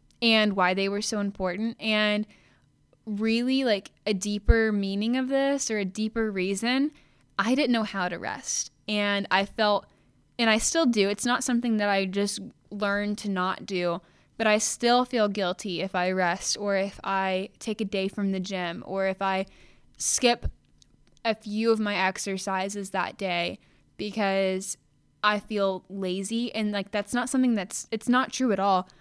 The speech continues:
I know <laughs> I'm not lazy, and I still feel it sometimes because of resting. And resting is a way for your muscles to recover, and especially, like I said in the beginning, your muscles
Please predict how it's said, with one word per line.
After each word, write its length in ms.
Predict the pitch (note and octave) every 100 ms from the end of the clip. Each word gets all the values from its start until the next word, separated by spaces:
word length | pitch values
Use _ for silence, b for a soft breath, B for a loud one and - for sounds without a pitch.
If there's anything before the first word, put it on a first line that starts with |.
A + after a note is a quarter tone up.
| b
I 120 | A3
know 240 | A#3+ B3+ C4
<laughs> 20 |
I'm 220 | A#3+ B3
not 260 | A3 A#3 F#3+
lazy, 500 | G3+ G#3 G3 G3 E3+
and 120 | G3
I 100 | G3
still 280 | G3 - A#3
feel 260 | - G#3
it 100 | G#3
sometimes 640 | - F#3+ F#3+ F#3 F3+ F#3 F#3+ B B B -
because 360 | A3+ G#3 G3+ G3
of 160 | F#3
resting. 600 | F3+ F3 - G3 F#3 F#3+ - b b b
And 520 | A3 A3 G#3+ G#3+ A3 A3+ _ _ _ _ _ _ -
resting 680 | A3+ A3+ B3+ - F4 F4 E4+ -
is 160 | C#4
a 80 | B3+
way 260 | A#3+ G#3+ A#3+
for 160 | B3
your 240 | A#3+ A3+ A3
muscles 720 | G3+ F#3+ G3+ C4+ C#4+ D4+ -
to 160 | -
recover, 640 | B3 A3+ A3 G3+ A3+ A#3+ -
and 400 | A3 G#3+ G#3 G#3 B B B B B
especially, 560 | A#3+ - C#4 - E4 E4
like 180 | D4 C4+
I 80 | C4
said 300 | - A3 A3+
in 60 |
the 80 | A#3
beginning, 500 | G3+ G3 G#3+ G3 G3
your 160 | G#3 C4
muscles 600 | A#3+ B3+ - C#4+ A3+